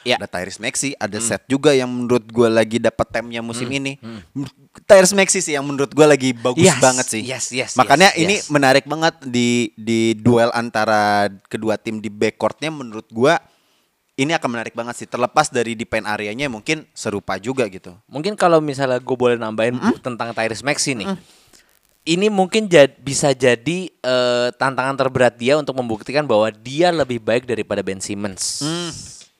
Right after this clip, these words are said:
Speaker 1: Karena ada statistiknya, Ben Simmons waktu enam game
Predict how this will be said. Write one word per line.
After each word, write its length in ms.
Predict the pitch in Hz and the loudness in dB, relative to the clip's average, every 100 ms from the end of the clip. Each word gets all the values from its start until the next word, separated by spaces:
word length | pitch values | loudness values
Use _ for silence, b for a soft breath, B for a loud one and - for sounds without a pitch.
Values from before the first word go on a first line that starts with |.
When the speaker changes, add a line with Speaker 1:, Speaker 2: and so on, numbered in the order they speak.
| _ _ | _ _
Speaker 1:
Karena 320 | - 113 151 147 | -2 -2 0 4
ada 120 | 135 | 4
statistiknya, 800 | 135 127 127 123 123 - 180 190 | 4 2 2 -4 -6 -4 0 0
Ben 220 | 131 117 | 0 -2
Simmons 540 | 113 117 131 165 - | -2 -6 -4 -4 -6
waktu 480 | 135 120 - 135 117 - | 2 2 2 0 0 -2
enam 360 | 120 117 120 | -6 -6 -6
game 460 | 120 120 113 113 107 | -4 0 0 -2 -14